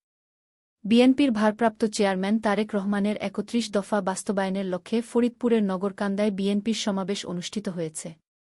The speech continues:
রবিবার বিকালে ফরিদপুরের নগরকান্দার দক্ষিণ শাকপালদিয়া মাঠে তারেক রহমান ঘোষিত একত্রিশ দফা বাস্তবায়নের লক্ষ্যে তালমা ইউনিয়ন বিএনপি আয়োজিত সমাবেশে প্রধান অতিথির বক্তব্য রাখেন বিএনপির কেন্দ্রীয় কমিটির সাংগঠনিক সম্পাদক শামা ওবায়েদ।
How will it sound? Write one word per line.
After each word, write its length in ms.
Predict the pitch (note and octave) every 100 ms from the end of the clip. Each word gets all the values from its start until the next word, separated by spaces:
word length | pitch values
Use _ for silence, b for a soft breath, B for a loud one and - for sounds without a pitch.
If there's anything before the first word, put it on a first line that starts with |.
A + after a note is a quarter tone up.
| _ _ _ _ -
রবিবার 400 | A3 A3 A#3+ B3
বিকালে 420 | A3 G#3+ A#3 A3+
ফরিদপুরের 600 | A#3 B3 B3 B3 B3 A#3 A3
নগরকান্দার 680 | G3 F#3+ G#3 A3+ G#3+ A#3
দক্ষিণ 360 | G3 G3+ - B3+
শাকপালদিয়া 680 | B3 G#3+ G#3 G#3 F#3+ G3 G3+
মাঠে 300 | F#3 F#3 A3+
তারেক 360 | G#3+ G3 G#3+ G#3+
রহমান 300 | G3 A3 A3
ঘোষিত 420 | G#3 F#3+ G#3+ A3
একত্রিশ 580 | - F#3+ G3 - A3+ G#3
দফা 300 | G3 - G3+
বাস্তবায়নের 680 | F#3+ - G#3 G3 F#3+ G3
লক্ষ্যে 380 | F#3 F3+ - A#3+
তালমা 380 | B3+ G#3+ G#3 A3
ইউনিয়ন 480 | G3 G#3 G#3+ A#3 A3
বিএনপি 440 | G3+ G#3 G3 G#3+
আয়োজিত 440 | F3+ F3 E3+ G3+
সমাবেশে 560 | G3+ - F#3+ F#3 F#3+ A3
প্রধান 380 | G#3+ G3+ A3 B3
অতিথির 420 | G3+ A3 G#3 A#3
বক্তব্য 440 | F#3+ F#3 - F#3
রাখেন 460 | F#3+ F#3 F3+ A#3+ A#3+
বিএনপির 420 | G3+ G#3 G#3 A#3 -
কেন্দ্রীয় 400 | G#3+ F#3+ A3 A#3
কমিটির 400 | A3 G3 F#3 G#3
সাংগঠনিক 640 | - F#3+ F#3+ G3 A3 A3+
সম্পাদক 480 | - G3+ G#3 G3+ G#3
শামা 300 | - F#3+ F#3+
ওবায়েদ। 380 | F3 E3 D#3+